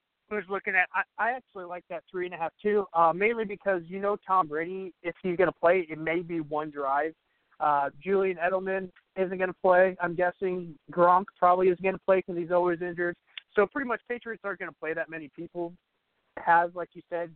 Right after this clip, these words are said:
decent quarterbacks that are trying to look good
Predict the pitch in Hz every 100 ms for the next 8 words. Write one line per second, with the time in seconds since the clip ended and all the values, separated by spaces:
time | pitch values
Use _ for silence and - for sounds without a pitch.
0 | 147 180 175 180 - - 185 185 180 180
1 | - - 165 - 151 156 147 _ _ _
2 | - 202 190 175 160 175 - 180 185